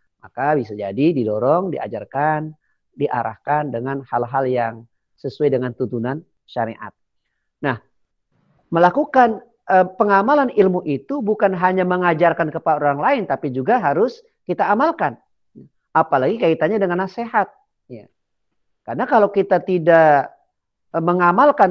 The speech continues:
tapi kita hanya mengedukasi, mengajarkan kepada orang lain, apalagi itu il-, ilmu yang kaitan dengan nasihat kepada orang lain, nanti kita banyak terkena ayat Al-Baqarah, "Atamuruna nasa bil birri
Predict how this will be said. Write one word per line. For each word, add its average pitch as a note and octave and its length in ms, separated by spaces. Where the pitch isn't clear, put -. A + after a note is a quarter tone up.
tapi E3 240
kita F3+ 160
hanya D#3 320
mengedukasi, E3 800
mengajarkan E3 640
kepada D#3 160
orang D3+ 240
lain, G3 280
apalagi E3 440
itu E3 320
il-, E3+ 320
ilmu E3 320
yang E3+ 200
kaitan E3 280
dengan D#3 280
nasihat E3+ 240
kepada D3+ 280
orang D3 240
lain, G3 300
nanti A#2 240
kita G3 320
banyak C#3 320
terkena C3+ 320
ayat C3 240
Al-Baqarah, D3+ 720
"Atamuruna D3 640
nasa C#3+ 320
bil B2+ 240
birri E3+ 400